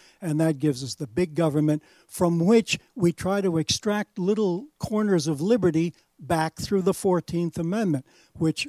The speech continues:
which regularizes things all across the country.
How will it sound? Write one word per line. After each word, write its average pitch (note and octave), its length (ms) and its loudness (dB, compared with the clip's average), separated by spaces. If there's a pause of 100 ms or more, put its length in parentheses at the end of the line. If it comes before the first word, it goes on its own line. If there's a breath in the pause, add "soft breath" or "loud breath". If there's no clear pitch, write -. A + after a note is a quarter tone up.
which F3 460 -4
regularizes D#3 1000 -2
things D3+ 320 -4
all D3 280 -8
across C#3+ 440 -8
the - 100 -10
country. F#3+ 460 -6